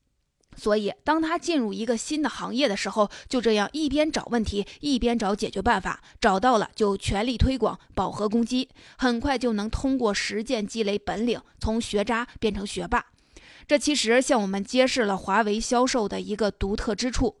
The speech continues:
那就是既要多收粮食，又要增加土地的肥力。什么意思呢？你看，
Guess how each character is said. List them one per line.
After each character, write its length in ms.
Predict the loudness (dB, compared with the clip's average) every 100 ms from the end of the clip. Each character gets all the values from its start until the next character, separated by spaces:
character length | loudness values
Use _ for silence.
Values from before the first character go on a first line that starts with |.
| -6
那 140 | -4
就 100 | -2
是 220 | -2 -4 -6 -16 -8
既 180 | -2
要 160 | 2 2
多 180 | 2 0
收 200 | 0 0
粮 260 | -2 -4
食， 220 | -4 -4 -4 -2
又 160 | 2 4
要 180 | 4 0
增 240 | -2 0
加 200 | 0 0
土 200 | 0 -2
地 160 | -4 -4
的 80 |
肥 220 | -4 -8 -8
力。 260 | -6 -8 _ _ _
什 180 | -2 0
么 80 | 2
意 140 | 0
思 160 | -2 -4
呢？ 140 | -8 -14 _ -10
你 80 | -4
看， 220 | -2 -2